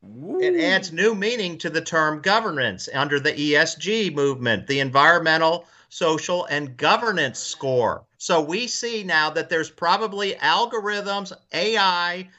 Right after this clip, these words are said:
Speaker 1: uh, virtual people, bots, who make up this,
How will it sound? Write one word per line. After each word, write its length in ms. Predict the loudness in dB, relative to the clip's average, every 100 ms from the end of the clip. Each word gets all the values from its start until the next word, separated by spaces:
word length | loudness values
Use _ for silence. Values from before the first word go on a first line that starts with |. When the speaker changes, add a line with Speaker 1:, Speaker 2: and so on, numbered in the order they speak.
| _ _
Speaker 1:
uh, 400 | -6 -2 0 -2 -4
virtual 640 | 0 0 0 -4 -2 -2
people, 580 | -2 -6 -6 -6 -10 -2
bots, 800 | 2 4 4 2 0 -16 -18 -18 _ _ _ _
who 180 | -2 -2
make 360 | 0 0 0 -2
up 360 | -2 -2 -4 -4
this, 320 | -2 -2